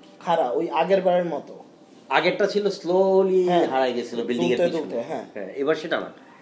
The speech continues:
Speaker 2: এটা একদম নেমে সোজা নেমে, নেমে নি-, ইয়ে হয়ে গেল, মানে আর দেখা যাচ্ছে না। কিন্তু আমি যখন ভিডিও করছি তখন দেখা গেল যে ওখানে আরো কিছু লাইট ফ্ল্যাশ করতেছে এরকম, ওই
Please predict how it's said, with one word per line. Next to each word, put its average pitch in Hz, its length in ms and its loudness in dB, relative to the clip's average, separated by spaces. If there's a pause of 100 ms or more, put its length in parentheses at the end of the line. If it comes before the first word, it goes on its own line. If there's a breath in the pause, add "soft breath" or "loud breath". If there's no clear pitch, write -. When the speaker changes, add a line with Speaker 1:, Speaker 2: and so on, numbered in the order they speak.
Speaker 2:
এটা 170 140 6
একদম 170 160 0
নেমে 170 340 2
সোজা 151 360 0
নেমে, 123 300 -2 (1120)
নেমে 127 360 0 (220)
নি-, 135 380 -6
ইয়ে 123 160 -2
হয়ে 104 180 -6
গেল, 90 160 -12 (140)
মানে 101 120 -8
আর 104 80 -8
দেখা 117 200 -2
যাচ্ছে 95 240 -6
না। - 80 -18 (600 loud breath)
কিন্তু 139 180 0
আমি 160 100 2
যখন 190 160 2 (120)
ভিডিও 214 240 -2
করছি 247 260 -4
তখন 147 240 0
দেখা 180 280 2
গেল 202 100 6
যে 196 140 2
ওখানে 175 220 -2
আরো 156 180 -2
কিছু 117 340 -12
লাইট 113 460 -8
ফ্ল্যাশ 104 240 -8
করতেছে - 480 -12
এরকম, 95 280 -14
ওই 104 140 -12